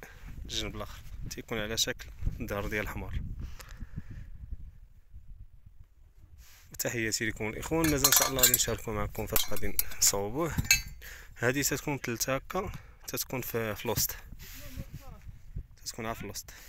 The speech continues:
هادو. والله يسخر. بالنسبه للناس قال لك الثمن وهادي، دابا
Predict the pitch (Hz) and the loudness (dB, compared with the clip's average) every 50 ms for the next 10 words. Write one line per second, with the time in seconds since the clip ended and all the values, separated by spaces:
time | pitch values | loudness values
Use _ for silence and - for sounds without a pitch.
0 | - - - - 110 104 98 - - - - - - - - - - - - - | -16 -14 -10 -8 -6 -6 -6 -8 -12 -14 -14 -14 -12 -12 -12 -12 -10 -6 -4 -4
1 | - - - - - - - - - - - - - - - - 254 247 240 254 | -4 -4 -6 -6 -8 -8 -10 -12 -14 -14 -14 -14 -14 -16 -16 -20 -20 -20 -20 -20
2 | - - - - - 202 - - _ _ _ _ _ _ _ - - - - 156 | -20 -20 -20 -20 -20 -20 -20 -20 _ _ _ _ _ _ _ -20 -20 -12 -8 -4
3 | 143 123 107 - - - - - - - - - - - - - - - - - | -2 0 0 0 -2 -4 -8 -8 -10 -18 -18 -18 -16 -16 -18 -18 -18 -20 -20 -20
4 | - - - - _ - - - _ _ _ _ _ _ _ _ _ _ _ _ | -20 -20 -20 -20 _ -20 -20 -20 _ _ _ _ _ _ _ _ _ _ _ _
5 | - _ _ - - - - - 160 135 135 135 147 151 151 151 156 143 - 120 | -20 _ _ -20 -20 -16 -8 -6 -6 -4 -2 -2 0 2 2 4 4 2 0 0
6 | 127 135 139 - - - - - 135 127 123 123 123 123 120 117 110 107 120 151 | -2 -2 -2 -2 -4 2 4 6 6 6 6 6 4 2 2 2 2 0 0 -2
7 | 190 233 233 233 220 220 220 214 214 208 202 202 202 | -4 -4 -4 -4 -2 -2 -2 -4 -4 -4 -4 -6 -6